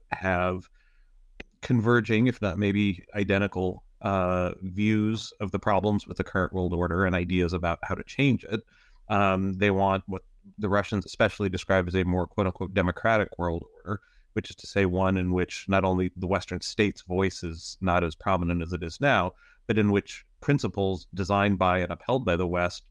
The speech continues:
don't have the same purchase, uh, as part of the operating system of that order as they do right now.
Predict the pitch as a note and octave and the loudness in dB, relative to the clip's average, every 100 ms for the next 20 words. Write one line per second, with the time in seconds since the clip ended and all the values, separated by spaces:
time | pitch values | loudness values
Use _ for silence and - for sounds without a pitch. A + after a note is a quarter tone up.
0 | - G2 F2+ F#2+ F2 - F2+ E2 - G2+ | -2 -2 0 -4 -4 -4 -2 -2 -2 -2
1 | - E2 - - - _ - F#2+ F2 E2 | -2 -6 -6 -16 -20 _ -6 -2 0 0
2 | F2+ G#2+ E2+ E2 G#2 - - - - F2+ | 0 0 2 4 2 2 -4 -6 -10 -10
3 | - E2+ E2+ E2 E2 E2 E2 E2 E2+ E2 | -6 -4 0 0 0 -2 -4 -6 -6 -4
4 | E2 E2+ - _ _ - F2 D#2+ G2+ F#2+ | -2 -4 -8 _ _ -2 0 2 0 0